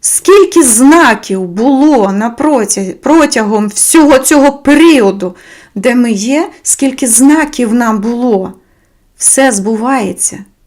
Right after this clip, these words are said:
Чітко і ясно, тільки не колись, а зараз. Ось зараз раз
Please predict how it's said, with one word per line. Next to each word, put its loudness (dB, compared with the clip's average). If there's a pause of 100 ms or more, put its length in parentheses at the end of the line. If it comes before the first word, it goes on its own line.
(140)
Чітко 0
і -2
ясно, -2
тільки -6
не -2
колись, 0
а -10
зараз. -8 (600)
Ось -6
зараз -2
раз -2